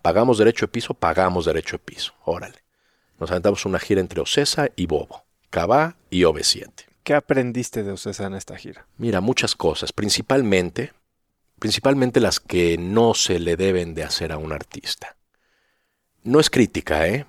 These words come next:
Speaker 1: La verdad es que ellos al final del día son los papás de los pollitos. Eh, muchísimas compañías, muchísimas compañías se les han puesto de frente y han, han quebrado,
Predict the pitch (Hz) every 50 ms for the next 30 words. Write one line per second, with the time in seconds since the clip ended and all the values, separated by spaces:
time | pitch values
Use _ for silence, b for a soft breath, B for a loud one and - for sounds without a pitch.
0 | _ - 90 87 87 90 101 107 107 - - - 95 92 92 92 98 104 98 92
1 | 82 - - 80 - - 87 90 92 90 85 80 78 90 95 95 90 - - -
2 | 90 90 90 - - - - - - 90 90 90 92 92 87 87 85 80 80 80
3 | 78 78 73 - - - - 82 78 76 95 104 - _ 113 120 120 117 - -
4 | - - _ _ _ _ _ _ _ _ _ _ _ 82 80 80 80 78 76 76
5 | 73 73 71 69 73 - - _ _ _ _ _ _ _ _ _ _ _ _ 80
6 | 82 82 - - 92 - - 98 87 - - - 82 76 - 85 87 90 92 85
7 | - 95 90 87 - - 120 120 107 - - - 95 87 82 76 - - - 82
8 | 78 - - 78 80 85 87 87 85 80 - 82 78 76 - - 82 82 - 92
9 | 85 - - 85 80 76 - - 90 87 87 - - 87 82 82 80 80 82 85
10 | 87 80 - _ _ _ _ _ _ _ _ _ _ _ _ _ _ _ _ _
11 | _ _ _ _ _ - 92 95 90 - 90 82 80 80 87 85 104 143 180